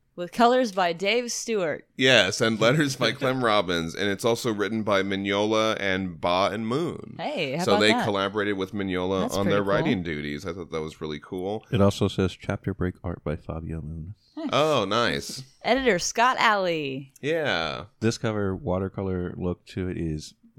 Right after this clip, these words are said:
Speaker 3: just fucking gorgeous.
Speaker 1: Yeah.
Speaker 2: Yeah.
Speaker 3: Oh, and I also like the way Fabio Moon signs his name. It's F and then a crescent moon.
Speaker 2: Yeah.
Speaker 1: <laughs>
Speaker 2: And, yeah, I'm glad you brought this cover up. So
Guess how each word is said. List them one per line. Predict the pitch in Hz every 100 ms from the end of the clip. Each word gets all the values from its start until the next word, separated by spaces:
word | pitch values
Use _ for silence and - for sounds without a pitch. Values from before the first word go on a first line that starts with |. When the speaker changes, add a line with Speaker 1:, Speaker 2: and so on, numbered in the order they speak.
| _
Speaker 3:
just | 85 - - - -
fucking | 107 - 117
gorgeous. | - 80 95 98 156
Speaker 1:
Yeah. | 160 -
Speaker 2:
Yeah. | 104 101 92 87 78 73 76 - -
Speaker 3:
Oh, | 107
and | 101
I | 104
also | 135 196 185
like | 151 -
the | 117
way | 104
Fabio | - 104 104
Moon | 98 95 95
signs | 98 95 92
his | 85
name. | 87 90 90
It's | - -
F | 92 - _ -
and | 87
then | 80
a | 80
crescent | - 87 - -
moon. | 82 85 104 -
Speaker 2:
Yeah. | - 113 127 143 127 101 82 82 -
Speaker 1:
<laughs> | - _ _ - 117
Speaker 2:
And, | 131 120 117 113 -
yeah, | 151 139
I'm | 92 127
glad | 123 123
you | 107
brought | 107
this | 104 98
cover | - 110 104 69
up. | 92 78
So | - 101 92 82 87